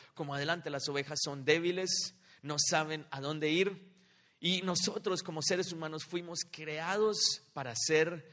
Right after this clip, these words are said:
guiados. Mi pregunta es, si Dios no es tu pastor, entonces, ¿quién te está guiando en este momento? Puedan que sea tus sentimientos, pueda que sea la, la moda, lo que dice el mundo,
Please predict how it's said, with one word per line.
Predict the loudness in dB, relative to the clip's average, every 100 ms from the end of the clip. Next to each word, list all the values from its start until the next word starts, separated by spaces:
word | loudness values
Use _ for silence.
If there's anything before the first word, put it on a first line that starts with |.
| -20
guiados. | -12 -4 -2 -2 -6 -10 -12 _ _ _ -20 -18 -10
Mi | -6
pregunta | 0 0 2 0
es, | 0
si | -2
Dios | -2 4 4 4 -2 -2 -6 _
no | -6 -4 -4
es | -4 -4
tu | -4
pastor, | -6 -6 -6 -8
entonces, | -8 -8 -8 -6 -6 -8
¿quién | -6 -6 -6 -8
te | -8
está | -6 -4 -2 -4 -4 -10 _ _ _ -20
guiando | -16 -12 -12 -12 -10 -12 -14 -20 -20
en | -14
este | -12 -12 -12
momento? | -12 -12 -14 -18 -20 _ _ _ _ -20 -4
Puedan | -2 -2
que | -4 -4
sea | 0 0 -2
tus | -4 -2
sentimientos, | -2 -4 -6 -4 -4 -6 -8 -8 -10 _ -20 -12
pueda | -4 -4 -2
que | -2
sea | 0 2 4 4 4 -4 -14 -6
la, | -2 -2
la | -4 -8
moda, | -6 -6 -4 -2
lo | -4 -4
que | -6
dice | -6 -4 -4
el | -4
mundo, | -6 -8 -2 -2 -2